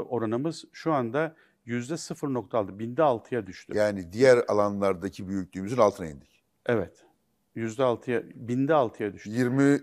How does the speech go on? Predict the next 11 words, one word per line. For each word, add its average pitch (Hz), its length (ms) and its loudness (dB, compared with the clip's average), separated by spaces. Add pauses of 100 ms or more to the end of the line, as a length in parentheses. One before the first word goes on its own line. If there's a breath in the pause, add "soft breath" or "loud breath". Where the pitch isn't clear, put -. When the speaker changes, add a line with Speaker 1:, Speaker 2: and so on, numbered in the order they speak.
Speaker 2:
yirmi 127 220 4
üç - 180 -2
yıl, 80 120 -14
yirmi 120 200 0
dört 113 180 6
yıl. 90 100 -4
Speaker 1:
Yirmi 117 220 -4
dört 113 240 -4
yıl. - 80 -16 (640 soft breath)
Ee, 120 360 -2 (340)
dolayısıyla, 139 680 0